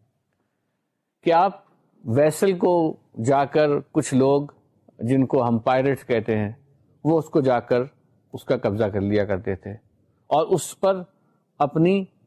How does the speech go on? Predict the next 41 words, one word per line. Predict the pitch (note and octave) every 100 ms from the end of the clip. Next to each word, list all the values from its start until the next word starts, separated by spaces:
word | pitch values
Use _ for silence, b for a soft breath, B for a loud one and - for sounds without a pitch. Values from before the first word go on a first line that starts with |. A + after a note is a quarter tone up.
| _ -
آ، | C3+ C3+ B2+
اسرٹ | A#2+ - A#2 - F#3+ G#3 -
کرتے | C#3 A2+ B2
تھے | C3
اپنی | A#2 - A#2
اتھارٹی | G#2 G2+ G#2 - G#2+
کو | A2+ -
اور | C3
اس | B2+ -
کو | C#3
مس | A2+ - A2
یوز | G2+
کرتے | - F#2 -
تھے۔ | F#2+ G2+ - _ _ _ _ -
So | F#3+
that | D3 E3+ G#3 G3+
is، | C#3 - _ _ _ _ _ _ C#3
that | D#3+ E3+
is | D#3
how | D3 D#3
the | D3+ - D3+
crime | D#3 E3
of | D#3 - - B2+
piracy، | C3+ D3+ - G2+ - _ _ _ _ _ _ _
جس | D3 D#3
کا | - F#3
تعلق | F3 D#3 E3 F3 -
ایک | E3+ E3
سے | - D#3
زیادہ | C3 B2+ C#3+
ممالک | C3+ A#2+ A2+ A2 G#2
سے | G#2
ہوتا، | F#2+ G2+
ہو | F#2+ F#2+
سکتا | - G2 F#2+
تھا، | F#2 F#2+ - _ _ _ _
شپ | - D3 -
کسی | B2+ C#3
ملک | B2 A#2+ A2+
کا | A#2+ G#2+
ہے، | G#2